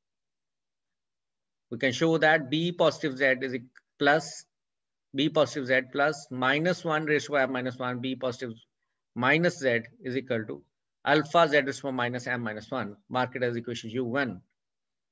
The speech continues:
Equivalently, in D T F T domain, B plus omega is plus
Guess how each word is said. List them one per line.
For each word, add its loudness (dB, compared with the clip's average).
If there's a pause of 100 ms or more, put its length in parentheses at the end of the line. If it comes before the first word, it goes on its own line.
(220)
Equivalently, 2
in -2
D 0
T 2
F 2
T -8
domain, -2
B 0
plus -2
omega 0
is -6 (300)
plus 0